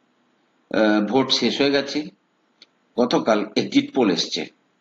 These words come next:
অধিকাংশ এক্সিট পোল প্রেডিক্ট করছে যে হরিয়ানা কংগ্রেস সুইপ করবে এবং জে এন্ড কে তে,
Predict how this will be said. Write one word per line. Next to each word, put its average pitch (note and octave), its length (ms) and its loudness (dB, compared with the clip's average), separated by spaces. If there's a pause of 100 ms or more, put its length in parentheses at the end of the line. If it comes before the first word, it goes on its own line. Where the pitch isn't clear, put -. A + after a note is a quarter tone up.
(200)
অধিকাংশ D#3 400 0
এক্সিট C3+ 360 -2
পোল D#3+ 220 -2
প্রেডিক্ট C3+ 320 2
করছে G2 480 -4 (800)
যে A#2+ 380 2 (1120)
হরিয়ানা D3 560 2 (300)
কংগ্রেস C3+ 320 2
সুইপ - 300 -2
করবে D#2+ 320 -6 (500)
এবং C3+ 360 0 (920)
জে C#3+ 140 4
এন্ড F#3+ 260 0
কে A2 80 -2
তে, - 200 -6